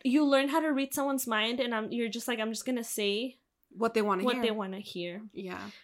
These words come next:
Speaker 1: But because you can't even speak for yourself. But yeah, the strict parent part definitely, like, messed up my communication and relationship part with them.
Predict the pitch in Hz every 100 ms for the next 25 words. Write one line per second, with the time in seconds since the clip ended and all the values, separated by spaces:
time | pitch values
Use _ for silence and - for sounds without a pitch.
0 | _ 254 247 294 285 254 277 269 262 254
1 | 247 - 247 247 247 202 - - - -
2 | 254 262 208 208 240 247 285 294 311 285
3 | 285 285 269 269 240 247 233 269 240 233
4 | 226 202 190 - - _ _ 233 240 -
5 | 233 220 214 - 208 214 359 359 349 330
6 | 220 226 208 208 233 247 247 262 - 262
7 | 294 339